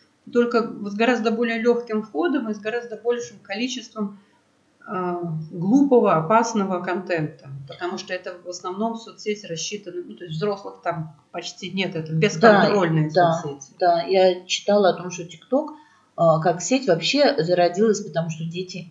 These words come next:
Speaker 2: не хотели общаться в одних соцсетях, где есть родители и могут прочитать твои посты.
Speaker 1: Да.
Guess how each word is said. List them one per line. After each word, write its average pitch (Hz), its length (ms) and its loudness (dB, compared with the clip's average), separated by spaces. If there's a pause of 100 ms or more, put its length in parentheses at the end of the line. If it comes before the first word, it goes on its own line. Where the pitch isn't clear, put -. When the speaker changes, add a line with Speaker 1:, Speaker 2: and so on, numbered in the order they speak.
Speaker 2:
не 175 140 -12
хотели 160 640 -4
общаться - 600 -6
в - 40 -6
одних 147 360 -6
соцсетях, - 640 -2 (380)
где 156 140 2
есть 165 240 0
родители 208 600 0
и 160 120 0
могут 175 320 -2
прочитать 170 480 -2
твои 160 200 -2
посты. 156 560 -6
Speaker 1:
Да. 196 340 -8